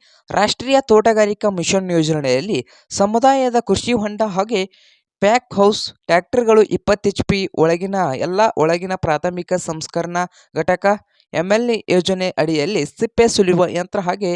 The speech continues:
ಫೈಬರ್ ದೋಟಿ ಅಡಿಕೆ ಕಟಾವು ಮಾಡಲು ಪ್ರತ್ಯೇಕ ಆರ್ಥಿಕ ಸಾಲಿನ ರೈತರಿಗೆ ಅರ್ಜಿಯನ್ನು ಆಹ್ವಾನಿಸಲಾಗಿದೆ.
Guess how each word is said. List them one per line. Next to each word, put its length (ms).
ಫೈಬರ್ 440
ದೋಟಿ 340
ಅಡಿಕೆ 300
ಕಟಾವು 400
ಮಾಡಲು 400
ಪ್ರತ್ಯೇಕ 420
ಆರ್ಥಿಕ 380
ಸಾಲಿನ 500
ರೈತರಿಗೆ 500
ಅರ್ಜಿಯನ್ನು 540
ಆಹ್ವಾನಿಸಲಾಗಿದೆ. 1000